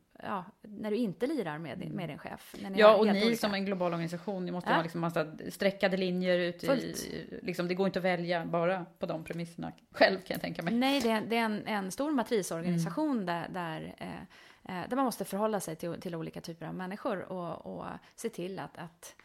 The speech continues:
Speaker 1: att, att ha några stycken på sin, sin egen sida om man vill,
Speaker 2: Mm.
Speaker 1: vill driva igenom olika typer av förändringar och, och, och såna saker.
Speaker 2: Mm.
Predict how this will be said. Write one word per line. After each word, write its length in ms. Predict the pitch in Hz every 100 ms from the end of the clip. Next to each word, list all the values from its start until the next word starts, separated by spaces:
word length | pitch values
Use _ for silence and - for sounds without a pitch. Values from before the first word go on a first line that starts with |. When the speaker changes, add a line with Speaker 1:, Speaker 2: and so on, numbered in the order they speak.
| - - -
Speaker 1:
att, 240 | 180 - - 58 -
att 180 | 208
ha 320 | - 202 269 247
några 240 | 214 202
stycken 300 | - 170 165
på 100 | 165
sin, 380 | 170 165 170 190
sin 180 | 196 185
egen 220 | 170 160
sida 260 | 165 175 294
om 60 |
man 140 | 269 202
vill, 120 | 185
Speaker 2:
Mm. 120 | 165
Speaker 1:
vill 120 | 180
driva 240 | 170 180 170
igenom 260 | 170 240
olika 280 | 339 180 165
typer 260 | 160 151 -
av 80 | -
förändringar 680 | - - - - - - - -
och, 140 | - -
och, 240 | 175 -
och 100 | 196
såna 220 | - - 190
saker. 280 | - 160
Speaker 2:
Mm. 140 | -